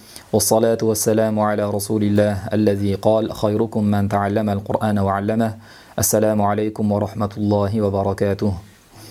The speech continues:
قال رسول الله صلى الله عليه وسلم يوما لأصحابه: "أي الناس أغنى؟" قالوا: "أبو سفيان". وقال آخر:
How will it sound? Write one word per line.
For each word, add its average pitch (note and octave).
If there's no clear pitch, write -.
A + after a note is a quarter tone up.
قال A#2
رسول A#2
الله A2
صلى G#2+
الله G#2+
عليه G#2+
وسلم G#2
يوما G#2+
لأصحابه: G#2
"أي A#2+
الناس G#2+
أغنى؟" G2
قالوا: G#2+
"أبو G#2+
سفيان". G#2
وقال G#2
آخر: A2+